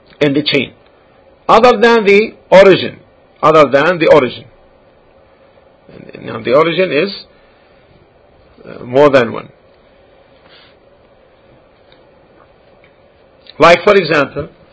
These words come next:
For example, the hadith of, hadith of Malik.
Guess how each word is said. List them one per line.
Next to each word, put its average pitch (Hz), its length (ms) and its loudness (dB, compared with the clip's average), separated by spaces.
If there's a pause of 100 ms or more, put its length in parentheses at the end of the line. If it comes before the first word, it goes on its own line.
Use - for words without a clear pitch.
(720)
For 135 60 -2
example, 139 560 -4 (720)
the - 100 2
hadith 190 480 0
of, 180 300 2 (800)
hadith 143 400 -4 (100)
of 123 160 0
Malik. 175 640 0